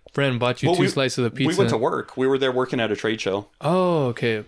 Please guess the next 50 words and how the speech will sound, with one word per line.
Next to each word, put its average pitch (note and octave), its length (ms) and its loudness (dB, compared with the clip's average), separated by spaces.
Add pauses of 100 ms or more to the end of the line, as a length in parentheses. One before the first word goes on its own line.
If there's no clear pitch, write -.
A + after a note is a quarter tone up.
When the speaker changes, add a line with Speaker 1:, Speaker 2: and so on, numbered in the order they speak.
Speaker 1:
But D3 260 -2
the C#3+ 100 0
fact - 380 -2
that - 160 -2
that C#3 280 0
person C#3+ 380 -2
bought B2 280 0
you C#3+ 60 -2
two C3+ 180 -4
slices C3+ 320 -2
of A#2 120 -2
pizza C3 260 -4
made B2 180 0
Speaker 2:
It, - 60 -2
Speaker 1:
you A2+ 40 -6
f- - 380 -20
Speaker 2:
it F#3 40 0
wasn't G#3 260 0
even F3+ 140 0
that D3+ 120 2
he C#3+ 100 -2
bought B2+ 260 0
'em. C#3+ 80 -4
I B2+ 80 0
think C#3 160 2
Speaker 1:
Oh, D#3+ 60 6
it's D3 80 4
Speaker 2:
I - 20 0
Speaker 1:
just D3+ 120 4
Speaker 2:
bought B2 60 2
Speaker 1:
that C#3 80 4
he D3+ 60 4
Speaker 2:
'em. D3 60 4
Speaker 1:
was A#2+ 140 -2
there? C3 180 4
Speaker 2:
It A3 60 4
was D#4 140 0
just E3 180 -8
the E3+ 80 -4
fact C#3+ 340 -2
that, A#2+ 180 0
like, A2 340 -2
we B2 160 -4
sat B2+ 300 -2
down B2+ 280 0
and A#2 120 -2
I A2+ 60 0
had A2 180 -4
the G2+ 80 -6
pizza. - 440 -4